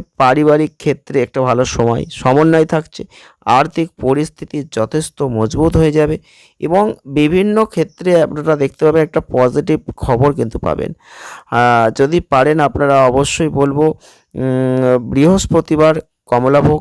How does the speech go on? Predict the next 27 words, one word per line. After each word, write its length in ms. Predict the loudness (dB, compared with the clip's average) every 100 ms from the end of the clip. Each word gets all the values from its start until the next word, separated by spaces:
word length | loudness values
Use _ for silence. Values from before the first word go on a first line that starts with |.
| -4
বা 100 | -2
হলুদ 360 | 0 0 -2 -4
মিষ্টি 360 | -6 -6 -6 -4
দান 200 | -2 -2
করুন, 240 | -2 -4 -4 -10 _
সেটা 280 | -8 0 2
ভালো 220 | 2 2 2
হবে। 140 | 0 -4 -10 _ -12
শুভ 240 | -2 0 2
সংখ্যা 480 | 0 -2 -4 -2 -4
তিন 300 | -4 -4 -4 -6 _ _
আর 220 | 0 2 0
শুভ 280 | -2 -2 0 0 2 2
রং, 180 | 2 0 -6 -20 -18 -6
আহ, 340 | 0 2 2 2
যদি 220 | 0 -2
পারেন 300 | -2 -2 -2
সবুজ 380 | -4 -2 0 0
রং 140 | 0 -2
থেকে 160 | -4 -4
ইউজ 160 | -4 -2
করুন, 200 | -4 -4
হালকা 460 | -2 2 2 2 0
সবুজ 300 | 0 0 0
রংটাকে 340 | 0 -2 -4
ইউজ 180 | -6 -6
করুন, 240 | -4 -4